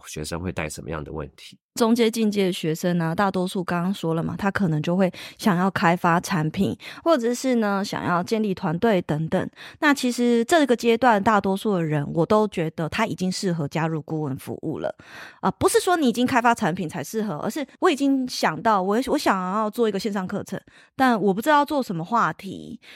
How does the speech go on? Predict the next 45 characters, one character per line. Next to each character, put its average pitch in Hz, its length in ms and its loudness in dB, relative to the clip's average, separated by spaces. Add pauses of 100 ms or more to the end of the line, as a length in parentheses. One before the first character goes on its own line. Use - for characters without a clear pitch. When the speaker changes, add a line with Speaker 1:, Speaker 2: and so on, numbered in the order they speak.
Speaker 2:
或 262 120 0
者 233 40 2
是 247 80 -2
我 208 120 0
大 294 160 4
概 277 120 2
知 240 120 -8
道 240 120 6
什 240 140 -2
么 170 100 -2
话 208 220 0
题， 185 100 -6
但 - 160 2
我 170 60 -2
不 - 100 -6
知 180 120 -2
道 196 120 4
怎 180 120 -6
么 110 180 -6
做 220 220 4
一 - 20 4
个 165 100 0
线 175 160 2
上 165 220 2
课 180 220 2
程。 - 280 -8 (380)
我 269 100 0
想 247 220 4
要 247 260 4 (100)
也 185 220 2
跟 226 200 0
S - 200 0
编 208 140 2
一 185 40 -2
样 208 120 2
开 226 180 0
发 220 140 0
一 - 20 0
个 190 120 0
顾 233 160 0
问 220 120 2
服 190 140 -4
务， 190 60 0
但 247 120 2
是 254 220 0